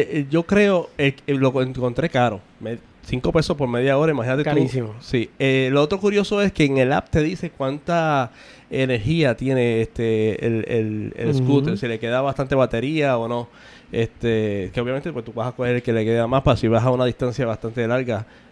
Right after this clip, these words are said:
Speaker 1: No sé cuánto lo más que puedas ir,
Speaker 2: ¿Y
Speaker 1: pero
Speaker 2: tú sabes cómo se dice scooter en español?
Speaker 1: <laughs> No me, ni me atrevo a decir, <laughs> no, no me atrevo a decirlo, dime.
Speaker 2: Scooter.
Speaker 1: <laughs> ¿Con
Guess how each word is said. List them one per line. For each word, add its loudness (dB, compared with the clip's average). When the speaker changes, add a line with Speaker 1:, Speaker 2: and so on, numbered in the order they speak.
Speaker 1:
No -2
sé 0
cuánto 4
lo 2
más -2
que -4
puedas 0
ir, -2
Speaker 2:
¿Y -2
Speaker 1:
pero 4
Speaker 2:
tú 2
sabes -2
cómo -8
se -4
dice 2
scooter 4
en 2
español? 2
Speaker 1:
<laughs> -6
No -6
me, -2
ni -4
me -2
atrevo -4
a -4
decir, -10
<laughs> -18
no, -16
no -12
me -14
atrevo -6
a -2
decirlo, -8
dime. 4
Speaker 2:
Scooter. 6
Speaker 1:
<laughs> -2
¿Con 2